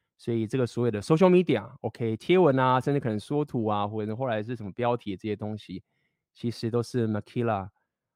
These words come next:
呃，她操刀的。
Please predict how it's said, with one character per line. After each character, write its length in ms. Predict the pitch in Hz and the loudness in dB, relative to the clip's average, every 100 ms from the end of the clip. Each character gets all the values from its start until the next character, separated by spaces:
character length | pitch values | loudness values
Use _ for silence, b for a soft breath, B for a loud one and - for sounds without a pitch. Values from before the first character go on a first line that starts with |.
| _ _ - | _ _ -14
呃， 920 | - 104 101 101 101 98 98 95 98 98 | -6 -4 -4 -4 -4 -6 -8 -8 -10 -12
她 960 | - 107 107 104 104 104 104 101 101 - | -4 -2 0 -2 -2 -4 -4 -6 -10 -4
操 220 | 127 131 | -2 2
刀 240 | 131 123 | 4 4
的。 180 | 117 | 0